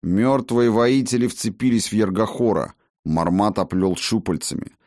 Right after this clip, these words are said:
радужный змей обвился вокруг ног гиганта, орки вцепились в запястья. Рыцарь принял собственным мечом черный клинок водителя мертвых,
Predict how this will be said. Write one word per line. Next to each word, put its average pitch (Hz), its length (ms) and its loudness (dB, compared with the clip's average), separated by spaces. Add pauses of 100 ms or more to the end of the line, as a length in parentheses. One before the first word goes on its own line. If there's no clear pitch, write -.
(260)
радужный 117 680 2
змей 123 380 2
обвился 117 520 0
вокруг 110 440 0
ног 113 260 2
гиганта, 95 800 -2 (360)
орки 117 380 2
вцепились 107 580 0
в 85 80 -2
запястья. 98 800 -2 (500)
Рыцарь 127 540 0
принял 135 500 2
собственным 123 720 2
мечом 120 520 2
черный 113 520 2
клинок 113 500 2
водителя 104 540 0
мертвых, 87 560 -2